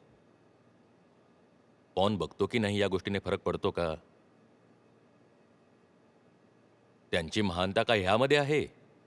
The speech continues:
की बघतात की ह्या गोष्टीमध्ये आहे की नाही बघत? हा मुद्दाच हीन आहे, क्षुद्र आहे.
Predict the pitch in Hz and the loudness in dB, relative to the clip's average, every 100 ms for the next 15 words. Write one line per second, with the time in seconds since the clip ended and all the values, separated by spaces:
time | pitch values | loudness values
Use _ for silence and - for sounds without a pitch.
0 | _ _ _ _ _ - 95 95 - 135 | _ _ _ _ _ -4 0 -2 2 2
1 | 120 - - - _ _ _ - 101 95 | 2 -6 -20 -20 _ _ _ -6 -2 0
2 | 98 110 131 117 104 135 131 - 113 104 | 2 0 0 -2 2 2 2 -2 -2 0
3 | 104 135 127 127 - - - _ _ _ | 0 2 2 2 0 -8 -20 _ _ _
4 | _ _ _ _ _ _ _ _ _ _ | _ _ _ _ _ _ _ _ _ _
5 | - 113 127 113 98 131 139 113 - 113 | 0 2 2 0 4 2 2 -2 -4 -2
6 | 151 135 87 78 - - 180 139 135 87 | 0 0 -2 -8 -12 0 2 4 4 4
7 | 76 | -2